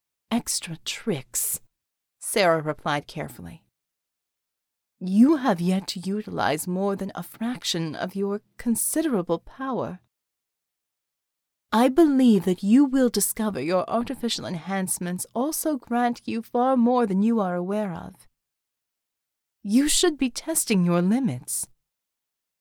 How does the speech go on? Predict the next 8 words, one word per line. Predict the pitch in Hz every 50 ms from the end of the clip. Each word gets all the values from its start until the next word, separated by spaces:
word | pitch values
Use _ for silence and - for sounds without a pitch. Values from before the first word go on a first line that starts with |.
| _ _ _ _ _ _ _ _ _ _ _ _ _ _ _ _
Her | - 226 202
feet | - - 262 262 240 -
made | 220 185 175 -
almost | - - 185 190 190 190 196 180 - - -
no | 180 175 175 196 214
sound | 208 - - 247 247 254 247 220 196
on | 170 165 165
the | 160 -